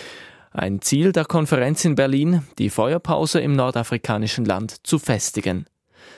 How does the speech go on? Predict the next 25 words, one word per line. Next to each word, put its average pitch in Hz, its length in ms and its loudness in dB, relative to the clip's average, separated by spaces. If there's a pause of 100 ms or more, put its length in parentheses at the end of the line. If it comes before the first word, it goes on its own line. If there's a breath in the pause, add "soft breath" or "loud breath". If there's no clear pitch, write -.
(120 loud breath)
Seit - 360 -4
dem 98 160 -2
Sturz 127 460 0
und 113 260 0
der 110 160 0
Tötung 127 400 0
des 101 240 -2
langjährigen 117 600 0
Machthabers 131 680 0
Muammar 110 500 2
al-Gaddafi 117 720 0
zweitausendelf 110 1040 0 (500 loud breath)
herrscht 151 280 -2
in 160 120 2
Libyen 135 480 2
Chaos 110 500 -2
und - 440 -4
Krieg. - 420 -4 (1900 soft breath)
China 180 460 2
sagt 117 560 -4 (220)
dem 110 220 2 (100)
Einwegplastik 123 1120 -2
den 107 180 0
Kampf 123 460 -2
an. 101 260 -2